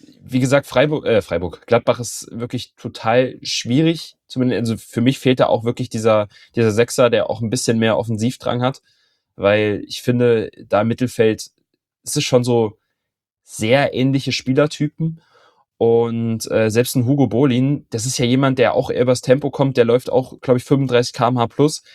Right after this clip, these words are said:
Das ist ja eigentlich irgendjemand, der dann diese Probleme, die du auch hast, es gibt ja in diesem Kader wirklich niemand, der irgendwie Tiefe herstellen kann, weil er dann mal mit Tempo reinstarten kann.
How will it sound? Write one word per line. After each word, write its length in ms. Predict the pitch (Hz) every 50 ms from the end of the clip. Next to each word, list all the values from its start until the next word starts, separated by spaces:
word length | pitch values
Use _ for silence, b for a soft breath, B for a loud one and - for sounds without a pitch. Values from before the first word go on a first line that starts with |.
| b b
Das 140 | - 110 110
ist 100 | 147 151 -
ja 100 | - -
eigentlich 360 | - 139 143 135 131 - -
irgendjemand, 480 | - 147 160 160 139 127 135 135 131 123
der 80 | 117 123
dann 120 | 127 123
diese 220 | 123 120 120 120
Probleme, 420 | - - - - 123 139 165 160 135
die 100 | 123 117
du 140 | 113 110 -
auch 280 | - - - - -
hast, 340 | 120 117 151 - - - b b b b b b b _ _ _ _ _ _ -
es 140 | - 113 -
gibt 140 | 170 156
ja 40 | 160
in 60 | 147
diesem 360 | 143 135 135 135 123 - - -
Kader 300 | - - 143 151 156 135
wirklich 240 | 139 - - 127 -
niemand, 320 | 139 160 170 160 151 151
der 120 | 131 110 -
irgendwie 240 | - 143 135 131
Tiefe 320 | 127 - - 208 - - 117
herstellen 460 | 107 104 107 - - 110 107 107 107
kann, 380 | - - 117 127 135 131 120 -
weil 140 | 123 131
er 60 | 196 127
dann 140 | 123 120
mal 120 | 127 123 120
mit 140 | 120 113 -
Tempo 240 | 139 131 127 135
reinstarten 600 | 113 113 120 156 180 - - 101 98 101 - - 107
kann. 300 | - 110 110 127 143